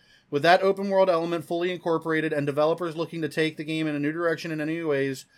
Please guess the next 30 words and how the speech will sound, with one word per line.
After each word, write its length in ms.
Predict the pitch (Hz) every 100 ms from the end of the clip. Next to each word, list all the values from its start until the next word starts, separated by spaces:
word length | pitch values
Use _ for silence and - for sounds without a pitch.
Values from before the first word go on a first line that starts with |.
| _ _
a 100 | 147
new 140 | 156 175
form 300 | 165 190 185
of 100 | 170
multiplayer 580 | 165 160 170 165 156 151
is 100 | 135
a 60 |
big 260 | 135 156 156
focus 380 | - 208 185 151
for 120 | 165
Scarlet 380 | 143 156 143 139
and 80 | 135
Violet. 420 | 131 131 135 139 _ _ _ _ _ _
Um, 360 | 139 139 139 147
it 100 | 156
isn't 340 | 165 196 269 226
quite 280 | - 214 208
at 140 | 190
the 140 | 185 165
M 160 | 175
M 140 | 190 190
O 220 | 180 175
R 160 | 165
P 200 | 165 175
G 220 | 151 165 202
level, 320 | 156 139 143
but 160 | 143
Scarlet 320 | 139 165 185 214
and 80 | 190
Violet 400 | 180 170 170